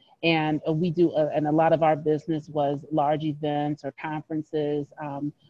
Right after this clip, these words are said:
working with a lot of nonprofits. So, um, we are delivering, um, food to people. And with that, um, it pretty much, um,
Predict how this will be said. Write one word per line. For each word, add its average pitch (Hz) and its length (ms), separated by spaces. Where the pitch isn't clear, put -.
working 151 340
with 151 140
a 147 40
lot 147 160
of 147 80
nonprofits. 147 1000
So, 143 320
um, 147 180
we 165 100
are 156 60
delivering, 165 880
um, 147 200
food 180 380
to 165 300
people. - 400
And 160 380
with 214 260
that, 143 360
um, 143 460
it 165 220
pretty 175 200
much, 151 480
um, 143 440